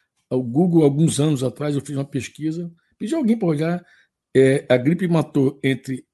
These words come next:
Speaker 2: cinquenta e cem milhões. A margem de erro no Google é cem por cento. Cinquenta a cem milhões. Agora tá dizendo que é cinquenta, tão reduzindo pra cinquenta lá. Alguém fez uma última pesquisa,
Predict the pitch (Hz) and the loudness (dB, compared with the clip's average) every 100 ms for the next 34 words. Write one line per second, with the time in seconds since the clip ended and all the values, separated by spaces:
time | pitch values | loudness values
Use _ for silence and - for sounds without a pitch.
0 | - - 117 113 156 208 - 165 - - | -14 -8 -8 -2 0 0 -2 -4 0 4
1 | 214 233 156 139 127 131 170 170 143 156 | 4 4 4 2 2 0 0 0 0 0
2 | 160 131 135 190 180 - 208 185 - 117 | 0 -4 -10 -8 -8 -8 -10 -12 -14 -16
3 | - _ _ - 139 - 160 214 220 180 | -18 _ _ -12 -10 -4 -2 -2 -4 -6
4 | - 160 190 180 123 110 - 139 156 185 | -4 -4 -2 -2 -6 -10 -12 -8 -4 -4
5 | 185 185 185 175 190 - 131 - 131 147 | -2 -2 -2 -6 -6 -4 -4 -2 -4 -2
6 | 139 139 143 147 - 123 131 131 127 139 | -4 -6 -6 -8 -8 -8 -6 -6 -8 -8
7 | 127 143 143 135 135 139 - 143 147 135 | -6 -6 -6 -8 -6 -6 -6 -8 -6 -8
8 | - 147 | -8 -12